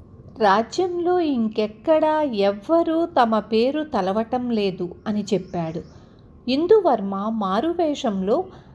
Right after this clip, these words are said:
కాంచనపురానికి వెళ్ళి అక్కడి ప్రజలకు గల ఇబ్బంది గ్రహించాడు. కాంచనపురానికి సమీపంలో గల పెద్ద సంత ఊరు నదికి అవతల ఉంది. నది మీద వంతెన లేదు.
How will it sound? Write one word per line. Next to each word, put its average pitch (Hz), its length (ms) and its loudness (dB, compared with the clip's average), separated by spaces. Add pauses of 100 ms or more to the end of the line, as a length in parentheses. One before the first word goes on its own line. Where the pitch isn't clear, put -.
(120)
కాంచనపురానికి 233 1080 0
వెళ్ళి 202 440 0 (340)
అక్కడి 302 440 -2
ప్రజలకు 294 720 -2
గల 196 120 2
ఇబ్బంది 185 760 -2
గ్రహించాడు. 190 760 -4 (600)
కాంచనపురానికి 233 1160 0
సమీపంలో 254 960 0
గల 185 180 -2
పెద్ద 202 520 -2
సంత 214 720 -2 (520)
ఊరు 311 540 2
నదికి 202 520 -4 (100)
అవతల 233 420 -2
ఉంది. 196 440 -2 (460)
నది 247 280 4
మీద 403 460 2
వంతెన 190 460 0
లేదు. 180 400 -2